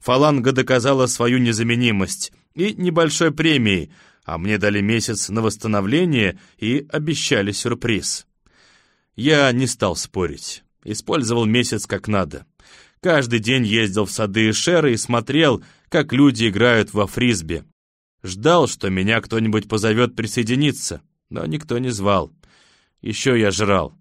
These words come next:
и спал. Мне не очень хотелось жрать, спать и играть во фрисби, но надо же чем-то заниматься. Да, я сделал два открытия. Первое. Когда один день похож на другой, часы идут быстрей.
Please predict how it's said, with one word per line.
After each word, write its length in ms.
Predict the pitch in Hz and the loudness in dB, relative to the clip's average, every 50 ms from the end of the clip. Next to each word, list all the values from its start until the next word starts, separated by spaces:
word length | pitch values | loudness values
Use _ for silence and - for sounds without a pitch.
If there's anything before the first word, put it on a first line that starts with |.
| _ _ _ _ _ _ _ | _ _ _ _ _ _ _
и 100 | - 98 | -12 -10
спал. 420 | - - - - 107 95 82 69 - _ _ _ _ _ _ _ - - - _ _ _ _ _ - | -10 -10 -6 -2 -2 -2 -2 -4 -10 _ _ _ _ _ _ _ -20 -20 -20 _ _ _ _ _ -6
Мне 340 | - 113 143 185 190 190 165 | -2 0 2 4 4 4 4
не 140 | 151 156 180 | 4 4 4
очень 320 | 190 175 190 - 156 135 | 4 2 2 0 -2 -2
хотелось 480 | - 139 127 - - 147 139 131 120 107 | 0 0 -2 0 2 0 2 2 0 0
жрать, 420 | 92 104 120 147 165 165 135 - | -2 0 0 2 2 2 2 0
спать 460 | - - - - 143 147 127 117 - | -2 -6 -2 0 2 2 2 0 -4
и 140 | - - 117 | -6 -4 -4
играть 340 | 110 101 120 131 123 - - | -2 2 2 2 2 2 0
во 140 | 110 113 104 | 0 0 0
фрисби, 560 | - - 135 139 135 104 87 82 90 78 - _ _ _ _ _ - | 0 0 2 2 2 2 0 -4 -6 -8 -8 _ _ _ _ _ -10
но 240 | - 123 131 127 113 | -4 -2 0 0 0
надо 260 | 110 139 156 151 120 | 0 0 0 0 -2
же 100 | 104 104 | -2 -4
чем-то 400 | - - - 107 85 73 - 90 | -6 -6 -6 -6 -6 -6 -10 -12
заниматься. 680 | 78 82 90 92 95 95 95 90 - - - - - - _ _ _ _ - - - _ _ _ _ - | -10 -6 -4 -2 -2 0 -2 -2 -4 -6 -10 -12 -12 -14 _ _ _ _ -20 -20 -20 _ _ _ _ -12
Да, 400 | 110 120 135 127 110 85 71 - _ _ _ _ _ _ | -2 2 2 4 4 2 -2 -6 _ _ _ _ _ _
я 300 | - 120 139 147 147 139 | -8 -4 -2 0 2 2
сделал 400 | 113 95 98 120 127 120 110 98 | 0 0 0 2 4 4 4 2
два 240 | 85 98 95 101 95 | 0 2 2 2 2
открытия. 640 | 95 - - 110 104 101 95 - - - 71 - _ _ _ _ _ _ _ _ _ _ - | 0 0 -4 -2 -2 -2 -2 -4 -8 -12 -12 -14 _ _ _ _ _ _ _ _ _ _ 0
Первое. 420 | 147 131 113 98 87 82 73 - _ _ _ _ - - - - _ _ _ | 2 2 2 2 0 -4 -8 -10 _ _ _ _ -20 -20 -20 -20 _ _ _
Когда 440 | - - 110 113 131 151 185 185 170 | -6 -4 -2 -2 0 2 4 4 4
один 320 | 156 143 139 143 135 113 | 2 2 2 2 2 2
день 280 | 98 117 147 156 143 117 | 2 2 2 2 2 2
похож 460 | - 110 101 - - 117 110 - - | 0 0 -2 0 2 0 2 2 0
на 120 | 107 110 98 | -4 -2 0
другой, 640 | 107 113 113 101 110 143 160 156 139 107 82 - - _ _ | 0 0 0 0 2 2 4 4 4 2 0 -4 -12 _ _
часы 400 | - - 123 113 - - 113 101 | -8 -8 -8 -6 -4 -4 -4 -4
идут 200 | 95 98 98 80 | -2 -4 -8 -6
быстрей. 640 | 76 95 95 - - - 101 95 85 73 - _ | -6 -6 -6 -6 -6 -6 -6 -6 -6 -6 -10 _